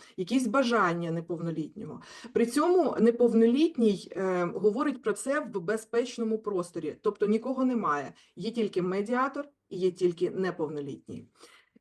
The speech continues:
Кіненки-, е, кінець кінцем хочу нагадати, що весь наш кримінальний процес повинен бути направлений саме на, е, унеможливлення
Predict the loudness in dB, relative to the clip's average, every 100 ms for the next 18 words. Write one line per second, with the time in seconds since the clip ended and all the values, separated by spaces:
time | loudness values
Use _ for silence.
0 | 0 4 6 4 4 4 6 4 4 2
1 | 2 2 2 2 -2 -2 -4 0 0 0
2 | -2 -2 -6 -4 -2 0 2 0 -2 -10
3 | -6 -6 -4 -4 -2 0 0 -2 -6 -4
4 | -4 -6 -4 -4 -2 -4 -4 -6 -4 -2
5 | 0 0 -2 -4 -4 -4 -4 -2 -4 -4
6 | -12 -20 -20 -10 -6 -6 -4 2 4 6
7 | 4 2 0 0 0 0 0 -4 -6 -8